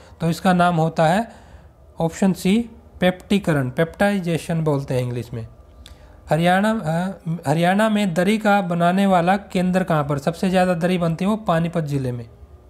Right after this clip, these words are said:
सही आंसर ऑप्शन बी। भारत के कुल भौगोलिक क्षेत्रफल में जो हरियाणा का हिस्सा है, वो कितने प्रतिशत है?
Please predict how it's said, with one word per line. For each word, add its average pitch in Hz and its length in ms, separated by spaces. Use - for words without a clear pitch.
सही 165 200
आंसर 170 280
ऑप्शन 185 400
बी। 117 240
भारत 170 340
के 202 100
कुल 208 340
भौगोलिक 185 480
क्षेत्रफल 185 600
में 185 120
जो 185 120
हरियाणा 165 460
का 190 140
हिस्सा 160 280
है, 185 80
वो 190 80
कितने 190 320
प्रतिशत 143 540
है? 117 160